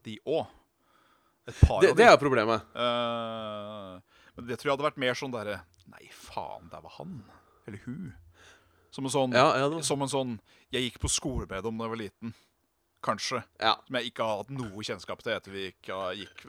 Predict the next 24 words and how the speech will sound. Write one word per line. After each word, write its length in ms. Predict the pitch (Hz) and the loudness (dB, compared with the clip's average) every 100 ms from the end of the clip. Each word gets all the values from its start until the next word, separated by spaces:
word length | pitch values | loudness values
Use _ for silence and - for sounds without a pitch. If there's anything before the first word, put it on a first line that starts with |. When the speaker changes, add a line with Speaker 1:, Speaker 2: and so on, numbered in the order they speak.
| 101 | -18
Speaker 1:
f-, 200 | - - - | -18 -20 -10
hvert 220 | 113 95 | -6 -6
til 80 | 107 | -6
vårt, 300 | 104 - - | -10 -10 -12
eh, 920 | 107 92 87 87 85 82 80 82 76 73 _ - - - - _ - | -8 -6 -4 -4 -4 -6 -6 -8 -10 -12 _ -20 -20 -20 -20 _ -12
etter 120 | 110 | -8
barneskolen. 460 | 104 85 - 98 90 - _ _ - | -6 -6 -8 -10 -10 -18 _ _ -14
Eh, 680 | 92 87 80 78 76 - - - | -12 -12 -12 -14 -14 -12 -10 -8
det 100 | 135 | -4
er 160 | 170 | -4
liksom 240 | 160 143 123 | -4 -6 -4
det 120 | 110 | -2
å, 80 | 110 - - - _ _ _ 147 | -4 -6 -14 -20 _ _ _ -4
å 60 | |
miste 340 | 170 - - 147 | -2 -2 -4 -6
noen, 380 | 147 131 143 120 - - _ _ | -4 -4 -4 -8 -14 -20 _ _
Bjørn, 320 | 120 123 113 87 - _ _ _ | -6 -4 -4 -10 -20 _ _ _
som 160 | - 117 | -10 -2
er 200 | 123 110 - - _ _ _ _ _ - | -2 -2 -8 -20 _ _ _ _ _ -18
så 220 | - 120 | -10 -8
viktig 300 | 131 - - | -8 -10 -16
for 100 | - | -12
meg 120 | 98 | -10
nå. 140 | 101 | -10